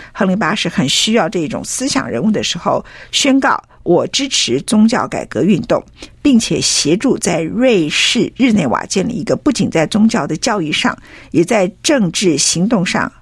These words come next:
反对天主教会的政府组织。”亨利八世抓住了这样的一个整个欧洲的新教宗教改革的气氛，刚好大家对，呃，天主教罗马教廷很不满意。这个时刻呢，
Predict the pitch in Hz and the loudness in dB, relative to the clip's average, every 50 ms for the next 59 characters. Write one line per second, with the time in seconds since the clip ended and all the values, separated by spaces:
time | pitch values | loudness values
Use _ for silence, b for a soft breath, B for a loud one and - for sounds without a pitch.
0 | _ - - - - - - - - - 165 98 - - - 175 - - - - | _ -20 -10 -6 -6 -6 -6 -4 -2 -2 -2 -2 -2 0 0 0 0 0 -2 -2
1 | - 73 - - - 143 131 - - 76 - b b b b b - - 233 202 | -2 -2 -2 -4 -4 -4 -2 -2 -2 -4 -4 b b b b b -4 -2 -2 0
2 | 160 131 113 - - 113 - 90 - - - - - - - - 160 165 - - | -2 -4 -6 -6 -8 -8 -8 -8 -8 -8 -10 -10 -8 -8 -8 -6 -6 -10 -12 -18
3 | - B B B B B B B B B B B B B B B B - - - | -20 B B B B B B B B B B B B B B B B -20 -20 -20
4 | - - 170 175 165 156 123 127 160 - 151 139 - - 135 123 147 147 - - | -4 0 0 0 2 0 -2 -2 -2 -2 -4 -2 -2 -4 -4 -2 -4 -4 -4 -4
5 | - - 98 - - 131 101 - - - - 95 - - - - - - - - | -4 -4 -4 -2 -4 -4 -4 -6 -10 -8 -8 -8 -6 -6 -6 -4 -4 -6 -4 0
6 | - 185 165 175 180 - 156 151 151 - 113 - - - b b b - - - | 0 2 2 2 2 0 0 0 0 -2 -4 -4 -6 -8 b b b -6 -4 -2
7 | - - 170 165 165 165 165 175 - 160 82 71 - - _ - - 240 226 226 | -2 0 -2 0 0 -2 -2 -2 -2 -4 -4 -4 -6 -10 _ -6 -2 -2 0 0
8 | 208 160 - - - - - - - 127 - - - - - - - - B B | 0 -2 -2 -6 -10 -8 -8 -6 -4 -2 -2 -2 -2 -2 -2 -2 -4 -4 B B
9 | B B B B - 262 208 196 - - - 196 190 180 165 - 190 175 160 131 | B B B B -2 0 0 0 -2 -2 -2 0 0 0 0 2 2 4 4 2
10 | - b b b b b b b b - - - - - - - - 226 220 - | 0 b b b b b b b b -8 -8 -6 -6 -10 -8 0 2 2 2 2
11 | 151 127 139 - 139 143 113 208 160 - - - - - - - - - - 185 | -2 -2 -2 -2 -2 -2 -2 -2 -4 -4 -4 -4 -6 -8 -8 -16 -20 -8 -2 2
12 | 190 208 233 - 113 165 214 214 - - - - - - _ - - 143 143 160 | 2 4 4 2 2 2 2 2 2 -2 -14 -20 -20 -20 _ -8 -6 -4 -2 -2
13 | - - - - - 233 196 160 156 143 | -2 -2 -4 -2 -2 -2 0 0 0 -2